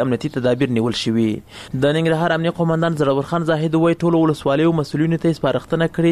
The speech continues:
چې د خپل ټول قدرت او توان څخه ګټه پورته کړي، تر څو د اختر په ورځو کې د امنیتي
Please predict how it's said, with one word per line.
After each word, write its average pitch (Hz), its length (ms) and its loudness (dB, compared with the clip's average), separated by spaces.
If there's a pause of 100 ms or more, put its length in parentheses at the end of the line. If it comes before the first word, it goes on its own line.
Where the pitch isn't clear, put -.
چې - 120 -2
د 123 120 -2
خپل 165 260 -2
ټول 170 240 2
قدرت 147 320 0
او 135 40 0 (100)
توان 147 320 -2
څخه 127 200 -6
ګټه 160 160 2 (120)
پورته 175 260 0
کړي، 175 180 2 (400)
تر - 160 0
څو 175 200 4
د 131 80 2
اختر 135 280 -2
په 135 120 2
ورځو 165 260 2
کې 175 180 -2
د 127 100 2
امنیتي 123 260 -4